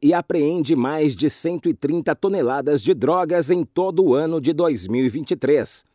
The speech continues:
A corporação também realizou mais de um milhão e trezentas mil fiscalizações de veículos no mesmo período. Deste total, dois mil e duzentos foram recuperados,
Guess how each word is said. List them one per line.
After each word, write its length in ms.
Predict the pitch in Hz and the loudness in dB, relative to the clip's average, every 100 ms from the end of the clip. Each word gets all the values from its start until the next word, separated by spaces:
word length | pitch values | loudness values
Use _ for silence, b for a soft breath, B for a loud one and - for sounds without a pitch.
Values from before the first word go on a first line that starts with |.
| _ _ | _ _
A 160 | - 92 | -6 -4
corporação 760 | - 165 - 208 185 - 208 202 | 0 -2 0 -2 -2 -2 -4 0
também 480 | 220 165 113 175 | 0 2 2 0
realizou 560 | 165 180 175 113 123 160 | 0 0 0 0 0 0
mais 400 | 135 165 175 151 | -2 -2 -2 -2
de 160 | - 208 | -2 0
um 80 | |
milhão 360 | 226 143 185 208 | 0 0 0 0
e 40 | |
trezentas 760 | - 196 117 107 180 190 170 104 | -2 0 0 -2 -6 -2 -2 0
mil 220 | 151 190 | 0 0
fiscalizações 960 | 156 196 - 202 185 185 151 160 175 139 | -2 -4 -4 -2 0 -2 -2 -4 -2 0
de 100 | 170 | 2
veículos 600 | 208 147 196 196 202 160 | 2 2 0 0 0 0
no 120 | 233 | -2
mesmo 460 | 147 156 196 185 208 | 0 -2 -4 -4 0
período. 560 | 226 160 127 82 76 - _ _ | 2 4 2 2 -6 -16 _ _
Deste 480 | 95 190 185 - 185 | -6 -4 -2 -2 -2
total, 540 | 170 - 139 143 151 | -2 -2 0 0 0
dois 480 | 104 127 208 127 104 | 0 0 0 0 0
mil 260 | 139 214 | 2 2
e 40 | 202 | 2
duzentos 720 | 214 147 135 156 143 160 - | 0 0 -2 -2 -4 -4 -4
foram 300 | - 160 160 | -4 -2 0
recuperados, 1000 | 131 - 190 208 143 165 131 82 - | -2 -2 0 0 0 0 -2 -4 -10